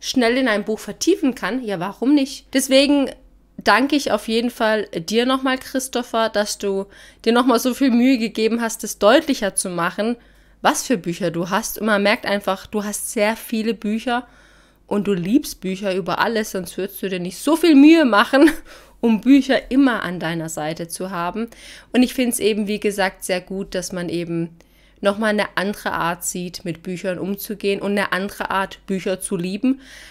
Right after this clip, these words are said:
weil ich glaube, du, du liebst Bücher vielleicht sogar ein bisschen mehr als wir alle anderen, <laughs> weil du sie immer bei dir haben möchtest.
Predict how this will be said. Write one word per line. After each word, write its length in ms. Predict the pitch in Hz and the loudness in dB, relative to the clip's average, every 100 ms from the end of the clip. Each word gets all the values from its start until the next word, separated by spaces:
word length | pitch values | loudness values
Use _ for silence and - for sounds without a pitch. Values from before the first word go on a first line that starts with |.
| - | -4
weil 380 | 202 202 202 196 - _ _ | 2 4 4 0 -6 _ _
ich 120 | - - | -6 4
glaube, 320 | 247 240 247 | 6 6 4
du, 400 | 247 233 214 - | 2 -2 -4 -4
du 140 | 226 | -2
liebst 380 | 214 254 - - | 0 0 -2 -6
Bücher 320 | 226 220 226 | -6 -2 -2
vielleicht 340 | 214 202 190 202 | -2 0 0 0
sogar 300 | - 202 196 | -4 0 0
ein 120 | 196 | 0
bisschen 360 | 202 - 196 196 | -4 -2 -2 0
mehr 260 | 190 240 | 0 0
als 260 | 208 208 - | -2 -2 -2
wir 120 | 165 | 0
alle 180 | 175 180 | 0 0
anderen, 380 | 180 240 294 339 - 523 - 554 - | 0 2 2 2 4 4 6 4 4
<laughs> 600 | - 554 - - - - | 4 4 4 -2 -18 -2
weil 200 | 233 233 | 4 6
du 120 | 240 | 6
sie 180 | 220 247 | 4 4
immer 280 | 226 302 311 | 8 10 10
bei 300 | 311 202 196 | 6 4 6
dir 200 | 196 226 | 4 4
haben 320 | 214 208 233 | 4 4 2
möchtest. 600 | 226 233 - 285 269 - | 0 -2 -2 -2 -2 -6